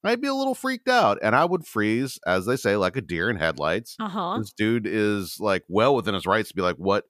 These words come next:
Speaker 1: the F is happening here?" W-, he may know a car exists, but, like, when, when, you know, four thousand pounds of steel and glass are, like, running up on you, it's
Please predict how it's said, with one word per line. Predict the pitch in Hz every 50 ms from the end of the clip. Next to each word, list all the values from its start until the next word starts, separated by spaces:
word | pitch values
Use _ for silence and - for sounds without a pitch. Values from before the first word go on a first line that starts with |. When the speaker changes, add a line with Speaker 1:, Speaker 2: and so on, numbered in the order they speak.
| _ _ -
Speaker 1:
the | 95 104 -
F | 87 87 85 - -
is | 90 73
happening | 82 85 85 82 - 85 78 76 73
here?" | 73 73 76 76 76 78 - _ _ _ _ _ _
W-, | - - - - _ _ _
he | 175 165 202 185
may | 190 185 190
know | 165 139 143 156 156 139
a | 120 -
car | - - 139 135 113 104
exists, | 98 90 78 95 131 135 110 92 - -
but, | - - 113 101
like, | 104 107 101 -
when, | 113 117 113 117 87 _ _ _ _ _ _ _ _
when, | 127 135 135 120 117 113 117 -
you | 143 127
know, | 110 101 92
four | - - 151 147 139
thousand | 117 135 131 123 110 107 113 104
pounds | - 127 120 123 127 123 107 98
of | 95
steel | - - - - - 123 123 127 110 104
and | 101 87
glass | - 95 98 107 113 117 113 -
are, | 110
like, | 104 98 95 -
running | 87 92 98 110 113 107 98 95
up | 101 120 131 -
on | 98 95 95 98
you, | 98 95 92 90
it's | 87 - _ _ - - - - -